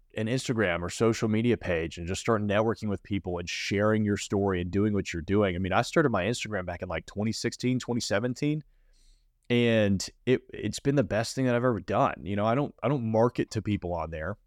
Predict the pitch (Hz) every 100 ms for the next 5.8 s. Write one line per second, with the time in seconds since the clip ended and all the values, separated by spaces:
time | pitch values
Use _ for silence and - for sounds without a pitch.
0 | - 98 110 - - 117 113 110 104 104
1 | - 147 156 110 120 131 101 110 139 120
2 | 113 98 85 120 131 120 131 107 101 90
3 | - _ _ _ 123 117 123 104 - 143
4 | 156 127 - _ _ _ - 113 123 175
5 | 180 101 82 - - 185 131